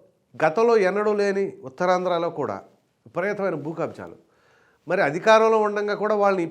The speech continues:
పార్టీ ఇన్ఛార్జీలుగా ఎందుకు పెట్టారు ఏంటి అంటే ఇదిగో ఇదే పరిస్థితి. విజయసాయి రెడ్డి గారిని ఉత్తరాంధ్ర ఇన్ఛార్జిగా విశాఖపట్నంలో ఉంచారు. ఇక ఆయన చేసింది అంతా ఇంత కాదు అని చెప్పేసి ఆరోపణలు విపరీతంగా వచ్చినాయి. So ఇప్పుడు ఈ ప్రస్తావన అంతా ఎందుకు వచ్చిందంటే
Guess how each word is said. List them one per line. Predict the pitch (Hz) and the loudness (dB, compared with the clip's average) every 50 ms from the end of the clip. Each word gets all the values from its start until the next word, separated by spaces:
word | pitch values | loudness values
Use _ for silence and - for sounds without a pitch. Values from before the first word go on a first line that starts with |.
| 170 | 2
పార్టీ | 180 196 190 202 208 196 | 2 2 2 0 -4 -6
ఇన్ఛార్జీలుగా | 185 170 208 196 190 170 185 196 190 185 165 160 | -6 -2 -2 -2 -2 -2 -4 -6 -4 -4 -4 -4
ఎందుకు | 175 202 208 185 185 | -4 -6 -6 -4 -4
పెట్టారు | 180 185 190 190 185 180 165 160 | -4 -4 -4 -4 -2 -2 -2 -4
ఏంటి | 170 175 175 175 180 175 175 | -6 -6 -6 -6 -6 -6 -4
అంటే | 180 202 170 | -2 -2 -2
ఇదిగో | 147 160 175 143 127 | -2 -2 -4 -4 -4
ఇదే | 160 151 - - | -4 -6 -6 -8
పరిస్థితి. | 123 - - 113 - - - _ _ _ _ - | -10 -12 -14 -18 -18 -20 -20 _ _ _ _ -8
విజయసాయి | 139 151 190 185 180 202 196 185 | -2 0 2 4 6 6 6 6
రెడ్డి | 180 175 170 180 | 4 2 2 0
గారిని | 190 190 175 170 | 0 0 0 -2
ఉత్తరాంధ్ర | 165 170 180 175 175 175 180 175 160 147 | -2 0 0 0 0 2 0 -2 -2 -2
ఇన్ఛార్జిగా | 151 175 151 135 120 117 110 107 107 110 107 - - - | 0 0 -2 -2 -2 -4 -6 -6 -6 -6 -10 -12 -16 -16
విశాఖపట్నంలో | 151 139 196 180 170 151 156 143 165 170 165 143 123 | -8 -2 -2 0 0 0 -2 -4 -4 -4 -4 -4 -6
ఉంచారు. | - 123 104 92 - - - _ _ - 131 | -6 -8 -8 -8 -10 -14 -20 _ _ -12 -6
ఇక | 131 147 143 | -2 0 0
ఆయన | 151 156 147 151 | 0 0 -2 -4
చేసింది | 160 160 160 180 175 170 180 175 156 160 160 156 156 - _ _ _ _ - 127 131 | -6 -6 -8 -10 -10 -6 -4 -4 -4 -4 -6 -8 -12 -20 _ _ _ _ -10 -10 -8
అంతా | 135 135 147 143 139 | -6 -2 -2 -2 -2
ఇంత | 135 135 156 135 120 | -4 -4 -4 -4 -2
కాదు | 120 120 123 135 131 123 | -2 -4 -2 -4 -4 -6
అని | 120 120 | -6 -8
చెప్పేసి | 123 123 147 156 156 139 117 | -10 -10 -10 -8 -6 -6 -6
ఆరోపణలు | - 147 139 135 156 156 117 101 | -4 -6 -6 -6 -6 -8 -8 -6
విపరీతంగా | - 175 208 226 196 185 - 110 90 | -2 0 0 0 0 -2 -6 -8 -10
వచ్చినాయి. | - - 82 - _ _ _ _ _ _ _ _ _ _ _ _ _ _ _ _ _ _ _ _ _ _ - | -12 -16 -20 -20 _ _ _ _ _ _ _ _ _ _ _ _ _ _ _ _ _ _ _ _ _ _ 8
So | 247 254 247 | 8 8 8
ఇప్పుడు | - 240 226 - | 8 6 2 2
ఈ | - 180 | 2 2
ప్రస్తావన | 180 175 180 - 247 240 240 233 | 0 2 4 4 6 6 6 6
అంతా | 220 202 208 196 | 4 2 0 0
ఎందుకు | 202 220 202 208 | 0 0 -2 -2
వచ్చిందంటే | 196 - 175 165 147 139 131 151 214 | -2 -2 -6 -6 -6 -6 -4 0 0